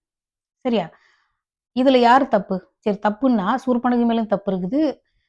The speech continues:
ஆ, ராவணன் இந்த முடிவெடுத்த ராவணன் மேலயும் தப்பு இருக்குது. ஆனா இந்த, இந்த கேள்வி எப்படி இருக்கு பாத்தீங்கன்னா, சீதை கடத்தப்பட காரணமானவள்.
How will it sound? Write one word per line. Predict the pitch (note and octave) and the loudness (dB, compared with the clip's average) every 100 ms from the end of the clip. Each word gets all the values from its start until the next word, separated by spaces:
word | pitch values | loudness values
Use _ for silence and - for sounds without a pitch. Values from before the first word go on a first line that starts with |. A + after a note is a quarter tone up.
| _ - | _ -2
ஆ, | A3 G#3+ G#3 G3 | 2 4 4 2
ராவணன் | G3 A#3+ C4+ B3+ A3+ | 2 2 2 0 -2
இந்த | - G#3+ G#3+ | -2 0 2
முடிவெடுத்த | G#3 A3+ C4 A#3 G#3+ | 2 2 2 0 0
ராவணன் | G3+ G#3+ A#3 A3+ | 0 0 0 0
மேலயும் | G#3+ G3+ A3 | 0 0 -2
தப்பு | G3+ E3+ F3 | -4 -8 -8
இருக்குது. | D#3+ D#3 _ _ _ _ - | -12 -14 _ _ _ _ -6
ஆனா | A#3 | -2
இந்த, | A#3+ G3+ F3+ F3+ | 0 0 -2 -2
இந்த | F3 F3 F3 - | -4 -6 -6 0
கேள்வி | C4 D4+ B3+ | 2 2 0
எப்படி | G3 G#3+ | -2 -4
இருக்கு | F#3 | -6
பாத்தீங்கன்னா, | F3+ F3 F#3 F3+ F#3+ F#3+ A#3+ _ _ _ _ _ _ _ _ _ _ _ _ _ _ _ _ _ _ | -8 -10 -8 -8 -8 -10 -14 _ _ _ _ _ _ _ _ _ _ _ _ _ _ _ _ _ _
சீதை | - C#4+ C#4+ | 0 2 2
கடத்தப்பட | C#4+ B3 A#3+ B3 B3+ | 2 0 0 0 0
காரணமானவள். | C4 G#3 G3 F3+ D#3+ C#3+ | 2 0 -2 -4 -8 -10